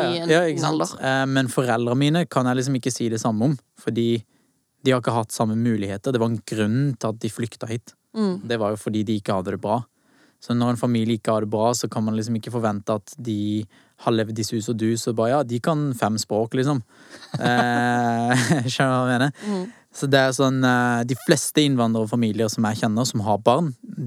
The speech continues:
Speaker 2: barna kan minst tre-fire språk, liksom.
Speaker 1: Mm.
Speaker 2: Og det er fordi de snakker allerede to, eller minst to språk hjemme,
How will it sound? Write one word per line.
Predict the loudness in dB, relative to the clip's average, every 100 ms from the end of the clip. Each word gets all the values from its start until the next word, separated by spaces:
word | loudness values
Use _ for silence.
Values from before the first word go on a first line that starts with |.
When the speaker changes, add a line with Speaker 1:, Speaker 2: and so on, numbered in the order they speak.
| 0
Speaker 2:
barna | 2 2 0 0
kan | 0
minst | 2 2 2 -2 -8
tre-fire | -4 -2 0 0 0 0
språk, | 0 0 0
liksom. | -4
Speaker 1:
Mm. | -4 0
Speaker 2:
Og | 0
det |
er | 0
fordi | -2 -2
de | -2
snakker | 0 -2 -2 -2 0
allerede | 2 2 0 -2
to, | 0 2
eller | 2 0
minst | 0 0 0 -6
to | -6 -4
språk | 0 -2 0 0
hjemme, | 0 0 -2